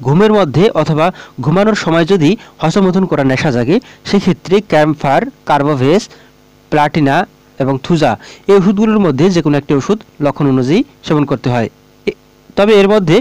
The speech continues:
platina ওষুধটি সবচেয়ে ভালো কাজ করে। তবে রোগটি যদি psychotic হয়, সেক্ষেত্রে থুজা প্রয়োগ করতে হয়। Masturbation disposition to solitude six, রোগী যদি অত্যন্ত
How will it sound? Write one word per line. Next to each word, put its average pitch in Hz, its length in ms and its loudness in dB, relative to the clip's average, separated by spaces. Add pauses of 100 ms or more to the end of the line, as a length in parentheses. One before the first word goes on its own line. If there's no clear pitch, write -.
(480)
platina 180 500 2 (160)
ওষুধটি 151 320 -2 (120)
সবচেয়ে 170 300 -4
ভালো 123 160 -2
কাজ 117 80 -4 (100)
করে। 117 160 -4 (840)
তবে 185 240 2
রোগটি 214 300 0
যদি 208 140 2 (120)
psychotic 175 500 0
হয়, 113 160 -2 (300)
সেক্ষেত্রে 208 420 0 (100)
থুজা 160 260 0
প্রয়োগ 143 240 -2
করতে - 220 -4
হয়। 107 160 -4 (1040)
Masturbation 214 480 0 (120)
disposition 190 460 0 (120)
to 190 100 2 (480)
solitude 175 560 0 (360)
six, 139 200 2 (1600)
রোগী 190 260 4
যদি 175 180 2 (580)
অত্যন্ত 208 340 0